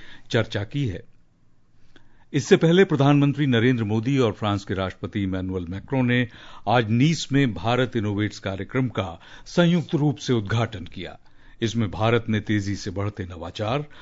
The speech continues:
और स्टार्टअप परितंत्र को दर्शाया गया है। तीन दिन के इस आयोजन में भारतीय डीप टेक स्टार्टअप,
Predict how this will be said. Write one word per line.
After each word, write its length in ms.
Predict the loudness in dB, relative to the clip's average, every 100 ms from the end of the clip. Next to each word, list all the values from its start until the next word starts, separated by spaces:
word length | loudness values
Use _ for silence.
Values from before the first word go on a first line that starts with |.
| -18 -4
और 140 | -2 -2
स्टार्टअप 480 | 0 0 0 -6 -6
परितंत्र 580 | -6 -6 -4 0 0 -2
को 200 | -4 -2
दर्शाया 440 | -2 -4 -2 0 4
गया 240 | 6 6
है। 160 | 4 -2 -8 -12 -4 2
तीन 180 | 4
दिन 180 | 6 4
के 140 | 4 2
इस 140 | 4
आयोजन 400 | 2 4 2 2
में 280 | 2 0 0
भारतीय 540 | -2 -2 -2 -4 -4
डीप 380 | -4 -4 -4 -4 -4
टेक 240 | -4 -4
स्टार्टअप, 600 | -6 -4 -4 -4 -6